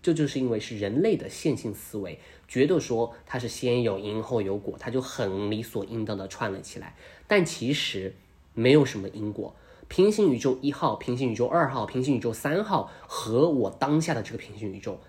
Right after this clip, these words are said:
它们同等的存在着，平行的存在着。所以这也是我以前去催眠的时候，我问那个潜意识，我说：“这个人他有几世？”他说他有三世。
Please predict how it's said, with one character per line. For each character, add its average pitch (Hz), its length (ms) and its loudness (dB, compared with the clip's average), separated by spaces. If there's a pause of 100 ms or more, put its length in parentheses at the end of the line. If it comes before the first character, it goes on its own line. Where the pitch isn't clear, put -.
它 - 160 -6
们 120 220 -2
同 117 420 -6
等 127 300 -6
的 98 260 -12
存 98 300 -14
在 98 220 -12
着， - 160 -16 (200)
平 123 280 0
行 113 200 -2
的 98 200 -8
存 104 200 -14
在 98 200 -10
着。 - 180 -16 (340)
所 - 160 0
以 202 140 6
这 214 140 4
也 131 160 2
是 147 240 0
我 117 120 2
以 127 80 0
前 107 220 -10
去 120 180 -6
催 175 180 -4
眠 156 140 2
的 135 120 0
时 - 160 -10
候， 127 160 0
我 104 160 0
问 127 280 0
那 123 140 -2
个 98 180 -8
潜 101 220 -12
意 104 100 -6
识， 104 140 -12
我 101 140 -8
说 110 260 -4 (420)
：“这 165 120 -2
个 135 80 2
人 110 320 0
他 - 120 -8
有 131 120 2
几 - 240 -12
世？” - 260 -6 (100)
他 - 120 -12
说 110 120 -10
他 117 120 -10
有 92 80 -8
三 120 340 -4
世。 - 260 -6